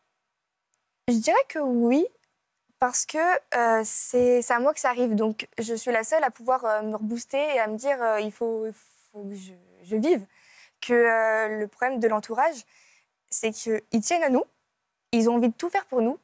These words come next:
mais ils peuvent, moi, je dis qu'ils font beaucoup, hein. Mais, euh, concrètement, par rapport à la maladie, ils peuvent rien faire. Et donc, je pense que c'est très frustrant aussi pour eux, euh, cette position, en fait,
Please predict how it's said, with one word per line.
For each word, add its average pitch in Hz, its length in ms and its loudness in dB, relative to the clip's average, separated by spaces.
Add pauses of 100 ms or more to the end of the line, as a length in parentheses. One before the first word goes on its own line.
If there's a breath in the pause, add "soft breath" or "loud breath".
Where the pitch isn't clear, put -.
(380)
mais 247 260 -2
ils 233 100 -2
peuvent, 226 260 -6 (500)
moi, 233 160 2
je 254 60 -2
dis 233 160 0
qu'ils - 160 -12
font 214 100 -4
beaucoup, 220 380 0
hein. 190 60 -12 (320 loud breath)
Mais, 277 420 2
euh, 220 160 0
concrètement, 240 640 0
par 247 100 0
rapport 233 220 -2
à - 20 2
la 214 80 -2
maladie, 214 540 -4
ils 208 80 -8
peuvent 214 200 -2
rien 220 200 -6
faire. 220 220 -4 (420 soft breath)
Et 226 80 -2
donc, 226 160 -2
je - 40 -8
pense 285 140 -4
que - 100 -14
c'est 226 220 -8
très - 240 -6
frustrant - 480 -4
aussi 233 260 -6
pour 233 280 -4
eux, 254 80 0 (560)
euh, 202 160 0
cette 208 180 -4
position, 240 560 -2
en 208 60 -10
fait, 226 340 -4